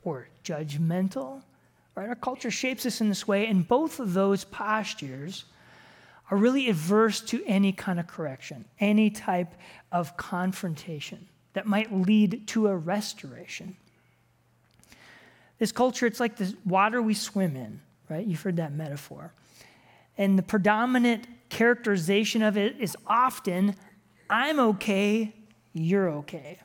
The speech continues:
right? You've heard that before? "I'm okay, you're okay" is a super apathetic response. Just leaving it be. Another one, though, is, "I'm okay, but you're definitely not okay,"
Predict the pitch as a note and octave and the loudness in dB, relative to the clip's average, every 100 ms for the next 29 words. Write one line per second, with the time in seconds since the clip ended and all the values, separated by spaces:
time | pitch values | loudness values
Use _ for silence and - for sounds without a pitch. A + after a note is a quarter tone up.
0 | _ D#3+ F#3 B3+ G#3 F3+ G#3+ A#3+ A#3 A3 | _ -4 -2 0 -2 0 0 0 -2 -6
1 | C4+ D4 C4+ - - - - - - B3 | -6 -6 -6 -10 -18 -20 -20 -8 0 2
2 | D4 C#4 C4+ C4 C4 B3 A#3+ A#3+ G#3 G3+ | 2 2 2 4 4 4 2 2 2 0
3 | - - D4 D4 C#4 - A#3 B3 B3 - | -4 -4 -2 -2 -4 -2 -2 -2 -4 -2
4 | A#3+ B3+ B3+ G#3 - F#3 F3 - - - | -2 -4 -4 -6 -4 -8 -10 -10 -10 -10
5 | - _ _ - - - - F3+ G#3+ A#3+ | -16 _ _ -20 -18 -12 -2 2 2 2
6 | A#3+ A#3+ G#3 C#3+ - _ _ _ _ - | 0 0 -2 -2 -10 _ _ _ _ -20
7 | - - G3 B3+ D4+ B3+ A3+ A3+ A#3+ C4 | -20 0 4 4 6 6 8 8 6 6
8 | A3+ A3 - - - G#3+ C#4 B3 - A3+ | 4 2 -2 -10 -2 0 2 0 0 0
9 | A#3 C#4+ D#4+ E4+ F4+ E4+ D4 C4+ F#3+ G3 | 2 2 0 2 0 2 0 2 2 2
10 | F#3+ F#3 E3+ D3+ F3+ - | 2 2 0 -6 -12 -16